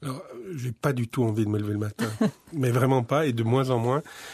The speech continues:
Speaker 1: Et ça n'a rien à voir avec
Speaker 2: Et
Speaker 1: ce
Speaker 2: ce
Speaker 1: qui
Speaker 2: matin
Speaker 1: m'a
Speaker 2: non plus, pour venir à la R T B ?
Speaker 1: Euh, ça a été difficile.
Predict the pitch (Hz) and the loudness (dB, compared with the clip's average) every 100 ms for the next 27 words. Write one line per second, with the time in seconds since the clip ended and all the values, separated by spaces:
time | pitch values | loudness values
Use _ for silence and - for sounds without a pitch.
0 | - - 113 117 117 127 - 120 117 127 | -18 -6 2 4 4 2 2 2 4 2
1 | 131 117 123 127 117 107 - 120 - 220 | 2 4 4 2 2 -2 0 0 6 8
2 | 233 247 226 - 277 302 233 226 226 214 | 8 8 8 4 2 2 4 6 6 4
3 | 208 - 208 262 359 - - - - 180 | 0 0 -2 -2 -6 -16 -18 -6 4 6
4 | 214 202 190 180 160 156 147 165 147 123 | 8 8 8 8 6 4 2 2 -2 -2
5 | 117 - 107 147 | -4 -4 -6 -2